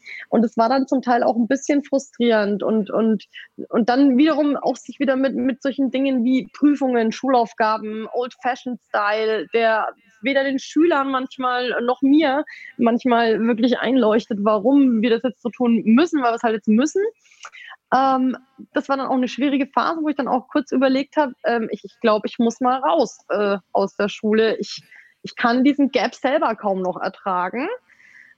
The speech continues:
Ähm, und da hat mich aber Corona gerettet, tatsächlich. Also ich war kurz vor Corona, war ich wirklich ein bisschen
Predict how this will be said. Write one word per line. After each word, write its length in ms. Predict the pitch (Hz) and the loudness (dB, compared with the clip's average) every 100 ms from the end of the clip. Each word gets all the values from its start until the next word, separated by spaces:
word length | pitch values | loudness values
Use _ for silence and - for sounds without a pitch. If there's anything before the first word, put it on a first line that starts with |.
| _ | _
Ähm, 480 | 240 254 254 262 262 - | 0 2 0 -2 -4 -6
und 120 | 233 | -8
da 60 | |
hat 80 | 220 | -8
mich 140 | 311 277 | -8 -6
aber 140 | 254 | -8
Corona 640 | 247 240 233 254 226 214 - _ | -4 -2 0 -2 -4 -6 -12 _
gerettet, 500 | 208 196 202 196 - | -4 -2 -2 -4 -6
tatsächlich. 580 | - 190 214 202 202 196 | -6 -2 -2 0 0 2
Also 140 | 214 208 | 0 0
ich 100 | 214 | 0
war 120 | 240 | 0
kurz 240 | - 269 | -2 -2
vor 180 | - 247 | -2 -2
Corona, 520 | 247 247 247 269 277 277 - - | 0 2 2 2 0 -4 -16 -4
war 100 | 233 | -2
ich 120 | 214 | 0
wirklich 240 | 208 254 254 | 0 -2 -2
ein 120 | 262 | -2
bisschen 480 | 254 - 277 269 | -4 -2 0 0